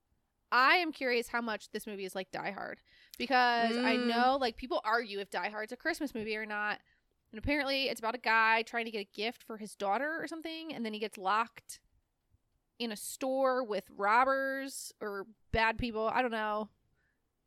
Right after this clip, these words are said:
Speaker 1: And then he, like, has to take them down.
Speaker 2: Mm-hmm.
Speaker 1: So
Speaker 2: I have always, Die Hard is, like, number one on my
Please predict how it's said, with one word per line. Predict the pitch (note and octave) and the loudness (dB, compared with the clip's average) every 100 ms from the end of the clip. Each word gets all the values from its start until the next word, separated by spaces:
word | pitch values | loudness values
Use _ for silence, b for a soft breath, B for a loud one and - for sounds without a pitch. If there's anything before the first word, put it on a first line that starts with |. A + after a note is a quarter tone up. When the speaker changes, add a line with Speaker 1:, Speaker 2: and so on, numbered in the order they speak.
| _ | _
Speaker 1:
And | B3 | 0
then | A#3+ | 0
he, | A#3+ A#3+ | 0 0
like, | A3+ A3+ | 2 0
has | A3+ | -8
to | - | -8
take | - A#3+ | -4 -2
them | G#3+ | -2
down. | G3+ F#3 E3+ A3+ _ _ | 0 0 0 -6 _ _
Speaker 2:
Mm-hmm. | A3+ A3 F#3+ - _ _ _ | -2 -2 -4 -10 _ _ _
Speaker 1:
So | - - D#4+ D#4 D4+ D4 D4 C#4+ D4+ - - | -8 0 4 6 6 6 8 8 6 2 6
Speaker 2:
I | - A3+ | 12 12
have | D4+ F#3+ - | 12 8 10
always, | G3 F#3+ F#3 | 10 10 6
Die | - G3 G3+ A#3+ | 4 10 10 10
Hard | C#4 C#4 | 8 6
is, | C4+ | 4
like, | A3+ | 4
number | G3+ F#3 F3 | 4 4 4
one | E3 E3 | 4 2
on | D#3+ | 2
my | D#3+ | 0